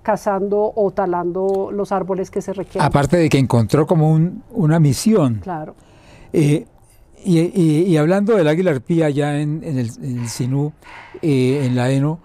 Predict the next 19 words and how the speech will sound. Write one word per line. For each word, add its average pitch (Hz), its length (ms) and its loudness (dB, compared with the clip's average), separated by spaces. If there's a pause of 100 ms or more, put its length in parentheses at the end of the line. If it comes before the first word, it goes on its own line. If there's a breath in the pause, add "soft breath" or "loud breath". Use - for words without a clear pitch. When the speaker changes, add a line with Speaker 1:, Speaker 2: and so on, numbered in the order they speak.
(340 soft breath)
Speaker 2:
eh, 131 600 0
y 165 100 2
volviendo 165 580 2
otra 160 220 2
vez 151 220 0
aquí 147 260 -2
al 143 140 -4
campus 147 600 -6 (320 soft breath)
de 127 100 -4
este 151 160 -2
colegio, 143 400 0 (340 soft breath)
¿alguna 156 440 0
vez 185 260 0
han 180 300 0
pajareado 175 560 -2
aquí 147 200 -10
dentro 160 220 -6
del 120 100 -6
colegio? 135 340 -8